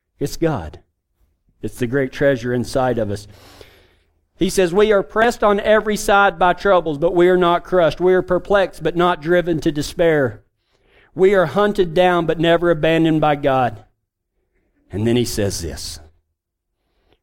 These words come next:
"We get knocked down, but we are not destroyed." How is a man truly able to get up?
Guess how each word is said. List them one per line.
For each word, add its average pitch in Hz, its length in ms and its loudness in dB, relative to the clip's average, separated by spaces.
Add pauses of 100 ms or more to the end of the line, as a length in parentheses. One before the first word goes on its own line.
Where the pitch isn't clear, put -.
(100)
"We 139 160 0
get 120 200 -4
knocked 127 340 -2
down, 104 440 -4 (920)
but 78 140 -20
we 113 160 -8
are 85 100 -10
not 85 280 -10
destroyed." 82 680 -12 (3000)
How 180 240 0
is 156 100 -2
a 147 60 -2
man 151 260 2
truly 139 340 -2
able 120 240 -2
to 101 80 -10
get 104 200 -8
up? 98 320 -12